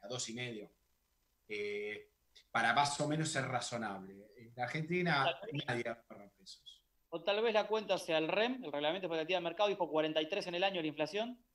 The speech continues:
Speaker 2: ¿Cuánto vamos viviendo? ¿Ya diez? ¿Vamos a terminar cerrando? ¿Cuánto queda para adelante? cuarenta y tres menos diez, treinta y tres de inflación que debería quedar hasta fin de año, según este relevamiento de expectativa de mercado.
Speaker 1: Sí.
Speaker 2: Y bueno, ahí está la tasa. Lo que discutíamos el otro día.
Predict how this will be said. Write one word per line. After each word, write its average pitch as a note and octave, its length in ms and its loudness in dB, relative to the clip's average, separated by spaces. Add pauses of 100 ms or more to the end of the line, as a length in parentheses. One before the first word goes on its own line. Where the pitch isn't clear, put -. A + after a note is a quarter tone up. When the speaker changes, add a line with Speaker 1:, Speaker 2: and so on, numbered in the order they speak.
(400)
Speaker 2:
¿Cuánto F3+ 260 2
vamos D#3+ 220 4
viviendo? D3 320 0
¿Ya D3+ 160 0
diez? F3+ 400 2 (140)
¿Vamos C3+ 180 -6
a F3+ 40 0
terminar D3 260 -4
cerrando? D#3+ 540 -2 (440)
¿Cuánto G3 300 4
queda F3+ 200 6
para D#3+ 140 8
adelante? B2+ 500 2 (760)
cuarenta C#3+ 220 0
y D3 40 -4
tres F3+ 100 0
menos E3+ 180 2
diez, G3+ 140 0
treinta D#3+ 280 2
y D#3 80 2
tres G3+ 340 -2 (340)
de C#3 80 -4
inflación C#3+ 540 -2
que D3+ 80 -6
debería C#3 220 -2
quedar D#3 160 0
hasta D3+ 160 -2
fin D#3+ 220 -8
de D3+ 120 4
año, F3 380 0 (260)
según D3 280 -2
este C3+ 580 0
relevamiento C3+ 440 0
de C#3 60 -6
expectativa C#3+ 240 2
de D3 80 0
mercado. E3+ 420 0 (140)
Speaker 1:
Sí. C3+ 100 -2
Speaker 2:
Y - 60 2
bueno, G3+ 160 0
ahí G#3+ 80 -2
está - 140 -4
la G#3+ 140 8
tasa. F3 240 6 (400)
Lo F#3 160 0
que G3 80 2
discutíamos G3 440 4
el G3 80 4
otro G3 160 2
día. C#3+ 360 4